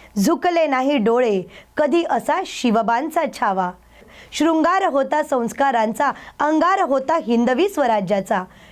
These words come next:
शत्रूही नतमस्तक होई जिथे असा पुत्र होता छत्रपती शिवरायांचा. रुद्राचा अवतार अन वाघाचा ठसा होता, अरे सह्याद्रीला विचारा तो शंभू राजा कसा होता." इतिहासातील एक पराक्रमी योद्धा,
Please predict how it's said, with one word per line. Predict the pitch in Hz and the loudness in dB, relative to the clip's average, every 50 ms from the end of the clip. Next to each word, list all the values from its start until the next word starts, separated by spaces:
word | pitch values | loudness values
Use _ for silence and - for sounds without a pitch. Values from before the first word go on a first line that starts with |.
| - - | -20 -16
शत्रूही | - - - 277 269 269 - 302 311 294 233 285 277 240 | -6 -2 -2 -2 -2 0 -2 0 0 2 2 2 2 2
नतमस्तक | 220 214 220 220 - 254 262 277 277 277 - 269 240 - | 2 0 0 0 -2 -2 0 -2 -2 -2 -2 -4 -2 -2
होई | - 208 214 247 262 | -2 -2 0 0 0
जिथे | 202 170 214 202 208 233 247 214 190 - - - - - - - | 0 0 -2 -2 0 0 0 0 -2 -6 -10 -20 -20 -20 -8 -6
असा | 269 254 262 311 262 | -4 -4 -2 -2 -2
पुत्र | 247 254 - 294 320 - - 269 | -2 -2 -4 -4 -4 -2 -2 -2
होता | 262 180 214 214 208 - 220 226 214 - - - - _ - | -2 0 -2 -4 -2 -2 -4 -4 -4 -6 -12 -20 -20 _ -4
छत्रपती | - - - - - 262 247 196 226 208 208 - 247 294 339 311 | -2 -2 -2 -2 -2 -4 -2 -2 -4 -4 -2 -2 -2 -2 -2 -4
शिवरायांचा. | - - - 240 220 208 214 214 214 220 247 294 320 311 269 - - 190 170 160 - - - _ _ - - - - - - | -6 -6 -4 -2 0 2 2 2 0 0 0 0 0 -2 -2 -4 -4 -4 -4 -6 -10 -16 -20 _ _ -20 -20 -20 -12 -6 -2
रुद्राचा | 233 302 311 220 226 339 359 381 381 - 359 | 0 0 0 0 0 0 0 0 0 0 0
अवतार | 320 269 240 233 269 285 - 294 311 349 339 | 0 2 0 0 0 0 0 0 0 2 2
अन | 320 294 285 | 2 0 0
वाघाचा | 269 220 202 226 226 233 220 233 262 302 320 - 330 | 0 0 0 0 0 0 0 0 -2 -2 0 0 -2
ठसा | 294 294 - 226 226 214 - 285 285 | -2 -2 -2 -2 -2 -2 0 -2 -2
होता, | 277 262 240 - 247 214 185 170 175 - - - - - | 0 -2 -2 -2 -2 -2 -2 -4 -6 -12 -20 -12 -6 -2
अरे | 330 370 403 392 | 0 0 0 0
सह्याद्रीला | - - 311 269 285 285 302 349 - 370 370 359 330 320 285 | 0 0 0 2 2 2 2 2 0 0 0 2 2 2 0
विचारा | 226 247 226 - 285 277 285 339 | 0 -2 -2 0 0 0 0 0
तो | 381 - 349 311 | 0 0 -2 -2
शंभू | - - - 240 233 233 220 262 320 | -2 -2 -2 -2 0 0 0 2 2
राजा | 294 233 220 208 185 240 330 | 2 2 0 0 0 -2 -2
कसा | - - - - 220 208 - 269 320 | -2 -4 -4 -2 -2 -2 0 -2 -2
होता." | 311 254 214 - - 185 170 170 175 - - _ - - - | 0 -2 -4 -2 -2 -4 -4 -6 -8 -14 -20 _ -20 -8 -4
इतिहासातील | - 285 202 - 330 302 277 285 294 285 - 285 277 277 - 285 269 269 | -2 -2 0 0 0 0 2 0 0 0 0 -2 -2 -2 -2 -2 -2 0
एक | - 247 247 240 247 - - | 0 0 0 -2 -4 -6 -2
पराक्रमी | 247 220 240 262 254 - 277 262 262 254 | 0 0 0 0 0 0 -2 0 0 0
योद्धा, | 233 214 214 220 220 190 240 233 196 | 2 2 2 0 0 0 0 -2 -2